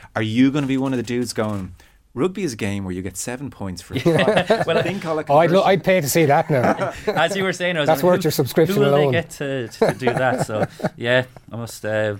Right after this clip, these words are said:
Speaker 1: Well, sorry, they, they, they surely will get the young, cool, up and coming.
Speaker 2: Yeah, I don't
Speaker 1: You
Speaker 2: know
Speaker 1: know?
Speaker 2: about that. Yeah, well, yeah.
Speaker 3: <laughs>
Speaker 1: You're like, "Thornley, out of here.
Speaker 2: <laughs>
Speaker 1: Tracy's here."
Speaker 2: <laughs> Yeah, my, my phone is on, Joe. My phone is on.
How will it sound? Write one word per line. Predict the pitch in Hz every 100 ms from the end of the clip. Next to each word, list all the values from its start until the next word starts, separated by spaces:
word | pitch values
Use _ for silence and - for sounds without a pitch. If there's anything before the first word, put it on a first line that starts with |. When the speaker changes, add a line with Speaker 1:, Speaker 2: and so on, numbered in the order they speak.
| - _ _ _
Speaker 1:
Well, | 180
sorry, | 175 214
they, | 156
they, | 127 - 135
they | 131 131
surely | 123 175
will | 135
get | 117
the | 113
young, | 117 120 113
cool, | 127 151 127 107
up | 131
and | 131
coming. | 139 160 170 101 - _ _
Speaker 2:
Yeah, | 95 95 95
I |
don't | 95
Speaker 1:
You |
Speaker 2:
know | 127
Speaker 1:
know? | 131
Speaker 2:
about | 104 107 98
that. | - _ -
Yeah, | 107 113 107
well, | 123 123 101
yeah. | 117 110 117 -
Speaker 3:
<laughs> | 170 - - 151 - -
Speaker 1:
You're | 139
like, | 135
"Thornley, | 165 185 175 135
out | 147 170
of |
here. | 139 123 80 147 -
Speaker 2:
<laughs> | 202
Speaker 1:
Tracy's | 196 175 196 180 147
here." | 151 117 90 135 -
Speaker 2:
<laughs> | - - - - -
Yeah, | - - - 135 131 277 - - - -
my, | 110
my | 104 110
phone | 107 120 120
is | 113
on, | 113 113
Joe. | - 110
My | - 107
phone | 165 110
is | 107
on. | 110